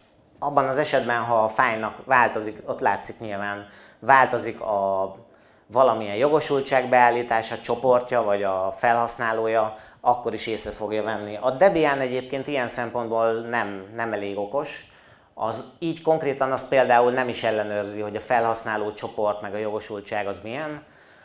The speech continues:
Ott erre külön nekünk kell figyelni. Nem biztos, hogy erre kellett volna jönni, igen.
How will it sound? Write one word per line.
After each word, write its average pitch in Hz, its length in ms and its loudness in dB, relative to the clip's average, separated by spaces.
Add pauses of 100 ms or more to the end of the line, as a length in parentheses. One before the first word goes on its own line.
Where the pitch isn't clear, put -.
(260)
Ott 117 300 -4
erre 120 260 2
külön 110 280 -2
nekünk 104 340 -8
kell 101 140 -2
figyelni. 92 480 -10 (2750)
Nem 101 120 -16
biztos, - 340 -14
hogy 95 100 -20
erre 92 240 -10
kellett 92 320 -12
volna 98 220 -14
jönni, 113 280 -12
igen. 160 400 -12